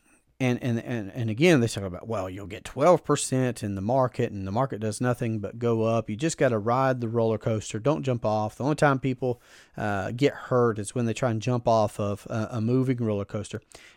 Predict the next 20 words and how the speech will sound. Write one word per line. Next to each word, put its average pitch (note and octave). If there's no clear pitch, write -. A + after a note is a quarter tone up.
I D#3+
get C3
that, G2+
uh, G#2+
analogy. G#2
Here's F#3+
my E3
question. B2+
What C#3+
if G#3
it's G#3+
your F#3
time B2
to -
use D3+
the C3
access A#2+
that, A#2+
that, B2
that B2